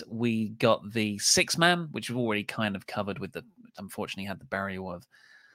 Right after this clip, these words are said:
Ali and Ricochet very early on. And then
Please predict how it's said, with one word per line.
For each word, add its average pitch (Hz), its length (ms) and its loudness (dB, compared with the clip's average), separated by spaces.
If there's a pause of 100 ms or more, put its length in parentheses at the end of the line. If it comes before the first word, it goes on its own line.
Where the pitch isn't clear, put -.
(340)
Ali 101 480 2
and 92 240 -8
Ricochet 98 460 -2
very 95 320 -4
early 95 260 -4
on. 95 220 -6
And 95 100 -6
then 98 220 -4